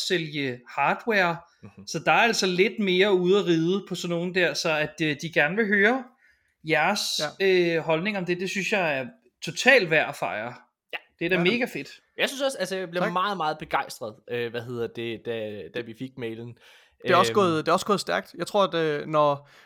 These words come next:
Speaker 3: når den første, hvad hedder det, aftale falder på plads ved en af de store, så, øh, så, så, øh, så sænker det ligesom barrieren for,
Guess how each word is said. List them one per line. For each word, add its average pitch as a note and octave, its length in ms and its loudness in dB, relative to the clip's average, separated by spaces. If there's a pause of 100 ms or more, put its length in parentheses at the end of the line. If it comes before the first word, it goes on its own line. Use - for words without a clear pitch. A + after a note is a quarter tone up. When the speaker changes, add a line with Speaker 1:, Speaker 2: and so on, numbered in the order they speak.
Speaker 3:
når E3+ 100 4
den D#3+ 160 -2
første, F#3+ 360 4 (400)
hvad D3 100 -6
hedder D3+ 120 -2
det, C#3 80 -2
aftale D#3+ 420 2
falder C#3+ 180 -2
på D3 80 -8
plads D#3 440 0
ved D#3+ 120 -4
en D#3 100 -2
af C#3 40 -8
de C#3+ 60 -10
store, D3+ 360 0 (520)
så, E3+ 320 4
øh, C3+ 460 -2
så, - 140 -6 (100)
så, E3+ 320 2
øh, C#3+ 100 0
så D3+ 120 -4
sænker F#3+ 340 2
det E3 100 -6
ligesom D#3+ 260 -4
barrieren D3 440 2
for, C#3 280 0